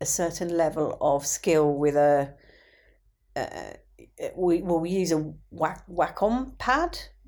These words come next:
and pen, and you need a certain level of skill using that. And I don't really have that, so I just cheated. But you'll see that. You'll see that. I'm pleased with the outcome anyway. Uh, not a lot more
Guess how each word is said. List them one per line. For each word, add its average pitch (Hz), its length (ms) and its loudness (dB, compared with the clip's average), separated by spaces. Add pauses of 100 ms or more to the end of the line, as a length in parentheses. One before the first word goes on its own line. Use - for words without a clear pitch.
(280)
and 180 220 -4
pen, 269 600 0
and 185 160 0
you 196 80 2
need 196 220 2
a 170 60 -2
certain 175 280 2
level 165 220 2
of 147 100 0
skill 151 540 2 (440)
using 165 420 0
that. 147 240 2
And 156 100 0
I 156 140 0 (220)
don't 392 260 2
really 330 240 2
have 254 280 -2
that, - 280 -2
so - 360 0
I 214 120 4
just 180 260 -6
cheated. - 460 -6 (160)
But - 280 -2
you'll 240 200 -2
see 135 240 -4
that. - 200 -6
You'll 247 180 0
see - 180 -8
that. 101 220 -8 (600)
I'm 415 120 0
pleased 440 240 4
with 180 80 0
the 156 100 4
outcome 135 380 0
anyway. 123 460 -2 (320)
Uh, 202 180 -6
not 277 320 2
a 453 160 6
lot - 220 2
more 262 920 6